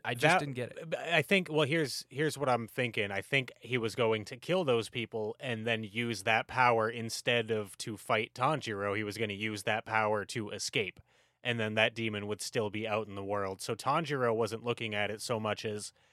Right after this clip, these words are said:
Speaker 2: save three people or save Nezuko. It was more save these three people and however other many people that this demon is going to kill if I let him escape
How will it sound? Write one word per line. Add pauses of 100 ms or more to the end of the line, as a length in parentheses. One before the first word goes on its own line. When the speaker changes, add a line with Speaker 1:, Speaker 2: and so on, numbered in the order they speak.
(460)
Speaker 2:
save
three
people
or
save
Nezuko. (460)
It
was
more (400)
save
these
three
people
and (720)
however
other
many
people
that
this
demon
is
going
to
kill (240)
if
I
let
him
escape